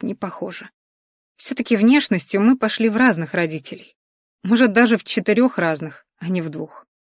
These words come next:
«Все эти годы у тебя была другая семья?» Вдруг поинтересовался он. «Да, я не выросла сиротой». Секунду подумав, я добавила. «У меня было очень даже хорошее детство. А у тебя?»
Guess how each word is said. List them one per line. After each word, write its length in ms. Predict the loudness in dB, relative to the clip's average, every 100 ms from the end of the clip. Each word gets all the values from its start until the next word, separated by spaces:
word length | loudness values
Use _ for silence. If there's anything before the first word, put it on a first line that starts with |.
| _ _
«Все 240 | -2 0
эти 140 | 2 0
годы 300 | 0 0 0
у 80 |
тебя 260 | -2 0 0
была 220 | 2 -2
другая 540 | 0 -4 2 4 4 0
семья?» 480 | -4 -8 -8 -14 _ _ _ _ _
Вдруг 400 | -6 -2 -2 -4
поинтересовался 840 | -4 -4 -4 -6 -4 -2 -4 -4 -6
он. 180 | -8 -16 _ _ _ _ _
«Да, 340 | -2 0 0
я 180 | 0 4
не 160 | 4 4
выросла 400 | 2 -2 -6 -8
сиротой». 560 | -6 -8 -10 -14 -14 _ _ _ _
Секунду 460 | -6 0 2 2
подумав, 440 | 2 2 4 4 2
я 140 | -2
добавила. 540 | -2 -4 -6 -8 -14 -20 _ _ _ _
«У 100 | 0
меня 200 | 4 6
было 180 | 6 4
очень 240 | 4 4 2
даже 180 | 2
хорошее 440 | 2 0 0 0 0
детство. 480 | -2 -6 -12 -14 -20 _ _ _
А 100 | -2
у 60 |
тебя?» 340 | 0 -2 -4